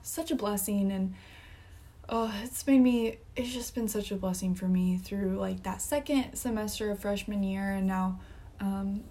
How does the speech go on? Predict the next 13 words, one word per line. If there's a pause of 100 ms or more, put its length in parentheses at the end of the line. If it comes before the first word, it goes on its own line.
both
semesters
of
my
sophomore
year.
It's
been
so,
like,
great
to
have